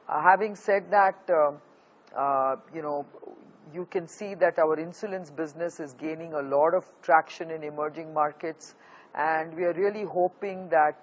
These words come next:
uh, you know, the, with the Malaysia plant coming on stream in twenty fifteen, uh, insulin should be able to then catch up with its, uh, demand. Right now, there is a gap. We are not able to cope with demand as much as we would like to.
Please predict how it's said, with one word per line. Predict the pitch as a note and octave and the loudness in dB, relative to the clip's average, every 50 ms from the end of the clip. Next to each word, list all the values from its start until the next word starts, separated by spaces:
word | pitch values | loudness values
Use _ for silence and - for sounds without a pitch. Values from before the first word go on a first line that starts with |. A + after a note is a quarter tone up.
| - - | -4 -2
uh, | D3+ C#3 C3+ C3 C3+ - - _ _ _ _ _ _ _ _ _ _ _ _ _ - - - - | 0 2 2 0 -2 -6 -14 _ _ _ _ _ _ _ _ _ _ _ _ _ -20 -18 -16 -14
you | D3 D#3+ | -10 -6
know, | E3+ E3 | -6 -6
the, | C#3+ C#3+ D3 C#3+ - - - C3 C3+ | -6 -6 -10 -10 -10 -10 -10 -8 -8
with | D#3+ D#3+ - | -8 -6 -4
the | E3+ | -4
Malaysia | D#3 D3 D#3+ D#3+ E3+ F#3 F#3+ F3+ G#3 F#3 | -4 -2 -2 0 0 0 2 4 4 4
plant | - - F#3 E3 E3 E3 - - | 4 2 2 2 2 0 0 0
coming | E3 D3+ D#3 D#3+ E3 D#3+ | -2 -2 -2 -2 -6 -6
on | D#3 D#3 D#3 | -6 -6 -8
stream | - - - D#3 D#3 D#3 | -12 -14 -14 -12 -10 -12
in | D3+ C#3+ | -12 -14
twenty | - - D3 D3 D3 D3+ | -12 -12 -12 -10 -12 -12
fifteen, | D3+ - D3 C#3+ - - - B3+ A#3 F#3 D#3 D3 C#3+ _ - - - - _ - - | -16 -16 -18 -20 -18 -14 -12 -10 -10 -10 -10 -12 -14 _ -20 -20 -20 -20 _ -6 -2
uh, | - C#3 C#3 C3+ - | 0 0 0 0 -2
insulin | D#3+ E3 E3 - - G3 E3+ E3+ E3+ D#3+ | -6 -12 -12 -12 -10 -10 -8 -8 -8 -10
should | - - - E3+ E3 D3+ C#3 | -12 -10 -8 -8 -8 -8 -10
be | - E3+ D3+ D3 | -10 -8 -6 -6
able | D3+ C#3+ D3 D#3+ | -6 -6 -8 -8
to | D3+ - D#3 C#3+ | -8 -10 -10 -6
then | C3+ D3+ D3 D3 C#3 - | -4 -4 -4 -6 -6 -2
catch | - D#3+ D3 D3+ - - - | 2 4 4 4 4 4 0
up | E3 D#3+ - - | 0 0 0 -6
with | D3 - - | -14 -12 -10
its, | D3 C#3 - - - - C3+ | -12 -12 -12 -14 -12 -8 -4
uh, | B2 B2+ B2+ C3 B2+ | -4 -2 -4 -4 -6
demand. | - C3+ C#3 D3+ D#3+ C#3+ B2+ B2 A#2 - _ - - - _ - | -8 -4 0 2 2 2 2 0 -6 -16 _ -20 -20 -20 _ -4
Right | C#3+ D#3 E3 F3+ F3+ - - | 2 4 4 4 4 2 0
now, | F#3 F#3 F3+ | 0 0 0
there | E3+ D#3 D#3+ D#3+ E3 F3+ | 0 0 -2 -2 0 -2
is | G3 F3 | -2 0
a | F#3 E3+ | 0 -2
gap. | D3 C3 D#3 D#3 D#3+ E3 - - - - | 0 4 6 6 6 6 4 2 -4 -6
We | D3 | -4
are | C#3+ | -4
not | C#3 C#3+ D#3 E3 E3+ | -2 0 0 0 0
able | E3 E3 D#3 D#3+ D#3+ D3 | -2 -4 -6 -8 -10 -10
to | - D3+ _ - | -12 -14 _ -4
cope | E3 E3 F3 - - | -4 -4 -4 -4 -6
with | F3 D3+ C3 | -10 -8 -6
demand | - C#3+ C#3+ D3+ D3 D3 D3 C#3 | -8 -6 -2 -2 -2 -2 -2 -4
as | C#3+ C#3+ C3 - - - C#3+ - - - C#3+ | -6 -6 -8 -12 -20 -20 -20 -20 -12 -4 -2
much | D#3 D#3 - - | -2 -2 -2 -6
as | D#3 C#3 C3 | -12 -12 -10
we | C#3+ C#3+ C3+ | -12 -12 -10
would | B2+ C#3 B2+ B2+ | -10 -10 -2 2
like | C#3+ D#3+ G3 A3 - - | 4 4 4 2 -2 -8
to. | - E3 C#3+ B2+ | -10 -8 -8 -10